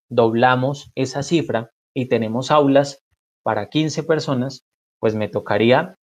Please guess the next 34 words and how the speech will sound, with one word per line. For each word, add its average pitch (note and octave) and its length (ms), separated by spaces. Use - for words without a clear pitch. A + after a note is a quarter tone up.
as-, - 360
de A#2+ 200
acuerdo B2+ 320
a D#3+ 60
ese E3 140
seguimiento C#3 440
y C#3 60
control, D#3 500
voy, D3+ 500
alquilo B2+ 500
otro F#3 300
escenario F#3 540
que A#2 100
sea A#2 300
cerca, E3 340
inclusive A#2+ 540
que, B2 240
que A#2 160
sea A#2 260
dentro B2 340
de, G#2+ 340
de B2 80
las A2+ 160
mismas A#2 360
instalaciones, D3+ 800
pero C3 140
también A#2+ 380
tendría D#3 400
que - 100
contratar A#2 540
otro D#3 400
profesor F3+ 640
para B2 260
poder B2+ 480